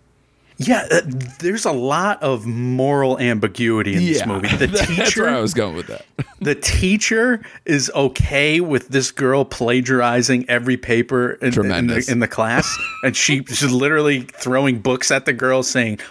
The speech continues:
Speaker 1: "Everybody's getting Fs now because you're not writing their papers for 'em." And,
Speaker 2: Right.
Speaker 1: and that, that she should be fired immediately, of course.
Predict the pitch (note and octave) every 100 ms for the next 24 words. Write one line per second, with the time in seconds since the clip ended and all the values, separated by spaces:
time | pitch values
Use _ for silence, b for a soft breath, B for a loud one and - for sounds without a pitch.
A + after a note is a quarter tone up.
0 | B D#3 G#3+ G#3 F3 D3+ F3 D#3 E3 -
1 | C#3 A2+ A#2+ - F3 C#3 D#3 F3 E3+ D#3+
2 | C#3+ D#3 D3 D3+ D#3 E3+ D3 C3 C3 G#2+
3 | G#2+ D#3 C3+ G#2+ F2+ F3+ F#3 F3 E3+ -
4 | F#3 E3+ D3+ C3 B2+ - F#2+ A2 A#2 D3
5 | G3+ C#4+ C3+ G#2 G#2+ A2 - - - B2
6 | -